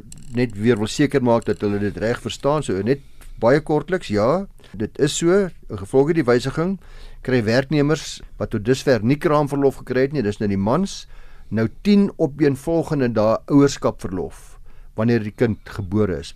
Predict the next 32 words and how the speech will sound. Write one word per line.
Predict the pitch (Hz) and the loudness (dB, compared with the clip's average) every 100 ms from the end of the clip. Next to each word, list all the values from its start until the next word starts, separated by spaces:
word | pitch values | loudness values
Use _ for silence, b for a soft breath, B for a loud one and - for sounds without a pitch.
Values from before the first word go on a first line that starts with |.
| - | -12
Nou, | - 101 | -6 -6
vanaf | - 139 135 | -2 0 0
die | 117 113 | 0 -4
geboorte | - 101 113 117 123 | -4 -2 0 0 -2
van | 120 | -2
die | 110 | -4
kind, | - 175 - B B B - | -4 -4 -6 B B B -8
tien | - 165 147 123 104 - - - - | 0 2 2 0 -4 -14 -18 -20 -10
opeenlopende, | - 135 127 110 120 139 151 143 151 | -2 2 2 4 4 4 0 -2 -2
opeenvolgende | 104 107 - 143 135 123 | -4 -6 2 2 2 0
dae | 107 98 139 | 2 2 0
ouerskapverlof, | 151 - 165 - 151 170 208 - b b b b | -2 -2 -4 -4 -2 0 0 -2 b b b b
eh, | 98 113 - | 0 0 0
en | 120 | 0
dan | 113 139 123 107 | 2 2 2 2
meer | 107 160 180 | 4 4 4
belangrik, | 160 123 120 110 | 0 0 0 -2
want | 101 101 | -2 -2
dis | 131 | 0
waaroor | 131 117 | 0 0
die, | 110 98 - | 0 -2 -6
dis | 113 | -8
waaroor | 123 117 117 104 | 0 0 0 0
die, | 110 101 | 0 0
eh, | 98 95 | 0 -4
meeste | 92 107 120 113 | -4 -2 -2 -6
vrae | - 110 95 | -2 -2 0
was. | 92 156 196 - - - - | 0 -2 -2 -8 -16 -16 -10
Die | 113 | -6
wysiging | - 139 160 160 151 135 B B B B | 2 2 2 0 -2 -2 B B B B
laat | 95 123 170 | -2 -2 0
ook | 151 | -2